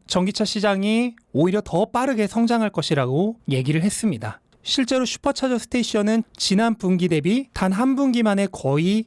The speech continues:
십 퍼센트가 증가해서 삼천 개에 근접해졌습니다. 한 분기 만에 엄청나게 빠르게 증가한 거죠. 그래서 얼마 전 영상으로도 소개해드렸던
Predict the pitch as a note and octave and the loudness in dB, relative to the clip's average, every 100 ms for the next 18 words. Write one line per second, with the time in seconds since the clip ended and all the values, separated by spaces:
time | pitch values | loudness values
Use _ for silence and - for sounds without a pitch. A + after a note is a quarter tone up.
0 | - - - - C#4+ C4 A#3 G#3 E3 D#3+ | -6 -8 -6 -4 -2 -2 -2 -2 0 0
1 | D3+ C#3 C#3 - F#3 G3+ - _ - - | 0 0 -2 -2 -2 -2 -6 _ -10 -4
2 | C4 - C4 B3 G#3+ G3+ G3 - D3+ D#3+ | -2 0 0 2 2 2 0 0 0 0
3 | - C#3 G#2+ - G2+ F2+ F#2+ - - - | 0 -2 -2 -4 -8 -8 -10 -12 -8 -2
4 | C4+ D4 C4+ A#3+ G#3+ C#3+ E3+ - A#3 G#3+ | 0 2 2 2 0 0 -2 0 0 0
5 | F3+ G3 G3 F#3 E3+ D#3 D3+ E3 A3 A3+ | 0 -2 -2 -2 -4 -4 -2 0 2 2
6 | D3 A#2 G3+ - F#3 F3 E3 F3+ G#3+ G#3 | 0 -4 -4 -6 -4 0 2 2 0 0
7 | F#3 F3+ F#3 G3+ F#3 F3+ - A3 A3 F3 | 0 0 0 0 2 0 0 -2 0 0
8 | D#3+ A3+ C#4 | 0 0 -2